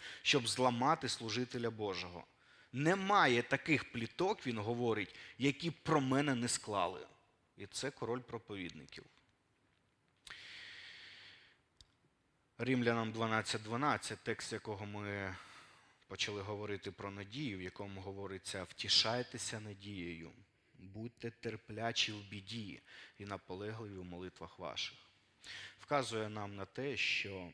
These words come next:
не завжди так буде. Церква завжди буде знаходитися під тиском, бо диявол і світ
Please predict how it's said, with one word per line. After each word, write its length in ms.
не 140
завжди 440
так 260
буде. 300
Церква 400
завжди 640
буде 680
знаходитися 840
під 120
тиском, 440
бо 220
диявол 760
і 80
світ 420